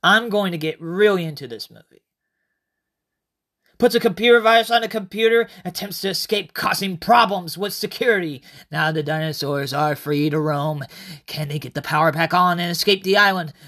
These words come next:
before they become a dino meal? They go back and forth. Isla Nublar, a hundred twenty miles away from Costa Rica, the Dominican Republic, with Dennis, played by Wayne Knight.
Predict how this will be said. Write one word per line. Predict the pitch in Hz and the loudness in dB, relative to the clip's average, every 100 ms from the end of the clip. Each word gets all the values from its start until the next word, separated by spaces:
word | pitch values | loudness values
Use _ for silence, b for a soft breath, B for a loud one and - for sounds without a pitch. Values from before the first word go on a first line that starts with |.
| - | -20
before | - 123 117 110 | -20 -14 -12 -12
they | 110 | -14
become | 117 - 117 113 | -16 -16 -14 -10
a | 123 - | -8 0
dino | 185 196 190 | 2 4 0
meal? | 175 165 135 104 92 _ _ _ _ _ _ _ _ _ _ _ | 0 -2 -4 -8 -14 _ _ _ _ _ _ _ _ _ _ _
They | 156 165 | -2 2
go | 185 | 2
back | 151 175 180 175 | 2 2 2 0
and | 175 - | -8 -6
forth. | 170 170 165 | -2 -2 -2
Isla | 185 175 180 | -4 -2 -4
Nublar, | 170 175 165 170 170 | -4 -4 2 4 4
a | |
hundred | 175 165 160 | 0 -6 -6
twenty | 175 175 | -6 -4
miles | 170 170 160 | -4 -4 -4
away | 160 170 | -2 -2
from | 160 156 | -4 -10
Costa | - 165 - 160 | -8 -8 -6 -4
Rica, | 170 165 143 | -4 -4 -8
the | |
Dominican | 160 170 180 170 175 | -6 -4 -4 -4 -4
Republic, | 165 170 165 156 | -2 0 0 -4
with | 165 - | -6 -6
Dennis, | 175 165 - | -6 -6 -10
played | - 185 165 | -6 -4 -2
by | 165 | -2
Wayne | 156 170 190 190 185 | -2 -6 -4 -4 -4
Knight. | 180 175 160 - | -4 -4 -6 -14